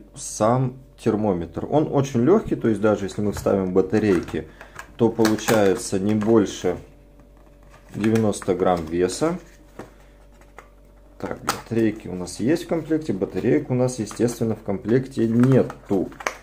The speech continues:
Давайте заглянем в сам термометр, может, китаец любезно положил их внутрь.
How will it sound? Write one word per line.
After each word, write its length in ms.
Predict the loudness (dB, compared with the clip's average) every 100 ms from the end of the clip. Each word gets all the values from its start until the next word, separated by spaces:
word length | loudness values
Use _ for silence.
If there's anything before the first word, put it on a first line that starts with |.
| -12
Давайте 380 | 0 4 4 2
заглянем 480 | 2 2 2 2 0
в 40 |
сам 200 | 0 -2
термометр, 560 | 0 -2 0 0 -2 -2
может, 320 | -2 -4 -6
китаец 520 | -6 -2 0 0 -4 -12 -20 -20 -12
любезно 520 | -4 0 4 4 2
положил 500 | 0 0 0 0 0
их 140 | 0 -2
внутрь. 380 | -2 -2 -6